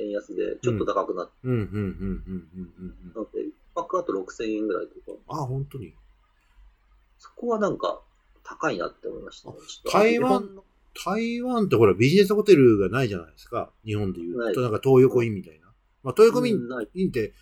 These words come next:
Speaker 2: 台湾入ってるのかもしれないですけど、僕のイメージだとなんか台湾のホテルって高いところと、
Speaker 1: はい。
Speaker 2: あと、あの、ドミトリー的なところと、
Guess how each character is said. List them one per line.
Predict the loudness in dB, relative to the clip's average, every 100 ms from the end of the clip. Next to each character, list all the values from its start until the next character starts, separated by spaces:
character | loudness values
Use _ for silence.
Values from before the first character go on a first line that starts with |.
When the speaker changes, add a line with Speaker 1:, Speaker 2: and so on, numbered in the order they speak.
| _
Speaker 2:
台 | 0 2
湾 | 2 0
入 | -4 -6
っ |
て |
る | -6
の |
か | -8
も |
し | -8
れ | -10
な |
い | -10
で |
す | -12
け |
ど、 | -12 -12 -12 _ _ _ _
僕 | -4 -4 -4 -6 0
の | 0
イ | 2
メ | 0
ー |
ジ | 0
だ |
と | -2
な | -4
ん |
か | -4
台 | -2 -2
湾 | 0 -2
の |
ホ | -2
テ | -2
ル | -4 -6
っ |
て | -8 -10 -10 _ _ _
高 | -12 -4 0
い | 0
と | 0 -2
こ | -2
ろ |
と、 | -2 0 0 -4 _ _ _ _ _ _ -10
Speaker 1:
は | -8
い。 | -8
Speaker 2:
あ | -8
と、 | -2 0 2 0 -2 -6
あ | -12
の、 | -10
ド | -6 -4
ミ | 0
ト | 0
リ | 0
ー | -4
的 | -6
な | -6
と | -8
こ | -8
ろ | -8
と、 | -8 -10